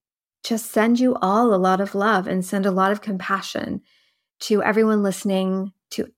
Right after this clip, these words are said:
anyone who's going through a difficult time right now. We are all connected.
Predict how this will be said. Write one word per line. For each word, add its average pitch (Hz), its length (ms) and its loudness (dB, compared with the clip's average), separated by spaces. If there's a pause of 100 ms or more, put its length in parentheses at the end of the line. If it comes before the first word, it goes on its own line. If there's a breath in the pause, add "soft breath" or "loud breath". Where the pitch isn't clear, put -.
(120)
anyone 220 480 4
who's 190 200 -2
going 185 300 0
through 185 380 -4
a - 100 -4
difficult 180 520 -8
time 180 280 -4
right 180 220 -6
now. 180 400 -2 (720 soft breath)
We 196 140 2
are - 120 0
all 196 220 2
connected. 185 880 -2